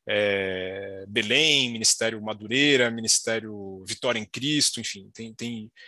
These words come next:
tem diversos aí ministérios e, e muitos deles com, com uma expressão política no sentido de, de, de, de, de ter, é, representantes, né, no, no Congresso,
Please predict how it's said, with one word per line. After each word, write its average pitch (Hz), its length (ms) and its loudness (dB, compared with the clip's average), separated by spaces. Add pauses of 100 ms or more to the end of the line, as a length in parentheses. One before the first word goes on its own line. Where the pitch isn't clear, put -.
(140)
tem 117 100 -6
diversos 117 640 4
aí 113 240 2
ministérios 117 640 2
e, 120 180 -10
e 120 60 -8
muitos 127 240 0
deles 131 200 0
com, 127 440 -6
com 110 520 -10 (1000)
uma 117 120 0
expressão - 440 2
política 120 420 0
no 117 60 -4
sentido 117 340 -4
de, 107 280 -4
de, 104 340 -6 (320)
de, - 140 -18
de, 104 220 -14
de - 120 -2
ter, 117 240 -2 (100)
é, 101 460 -10 (500)
representantes, 127 840 2
né, 117 160 0
no, 107 300 -8
no 110 100 -12
Congresso, 110 720 2